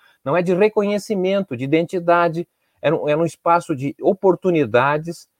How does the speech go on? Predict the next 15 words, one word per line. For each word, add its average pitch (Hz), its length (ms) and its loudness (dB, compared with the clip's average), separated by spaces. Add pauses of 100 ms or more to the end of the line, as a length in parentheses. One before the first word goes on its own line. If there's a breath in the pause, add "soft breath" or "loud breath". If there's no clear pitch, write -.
(260)
e 196 80 -10
que, 254 120 -8
de 233 60 -10
certa 208 260 2
maneira, 202 280 0
a - 40 -2
gente 220 160 -2
não 254 120 4
consegue 294 440 4
ver 208 180 2
nas 233 140 -2
estruturas 214 480 -2
atuais. 220 560 0 (360)
Então, 202 240 2
é, 110 140 -12